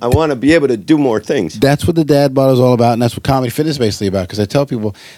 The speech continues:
Speaker 2: "Let's keep it real." It's not, it's,
Speaker 1: Yeah.
Speaker 2: it's about, like, like,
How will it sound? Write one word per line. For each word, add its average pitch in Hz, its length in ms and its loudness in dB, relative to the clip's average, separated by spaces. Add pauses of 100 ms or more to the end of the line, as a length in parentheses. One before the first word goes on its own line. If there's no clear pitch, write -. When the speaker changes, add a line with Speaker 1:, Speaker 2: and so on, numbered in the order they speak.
Speaker 2:
"Let's - 160 -2
keep 143 220 0
it 120 80 -2
real." 120 460 -2
It's 101 100 -12
not, 123 160 -6
it's, 107 100 -6
Speaker 1:
Yeah. 92 140 -4 (200)
Speaker 2:
it's 120 100 -8
about, 135 140 2
like, 131 180 0 (180)
like, 143 140 0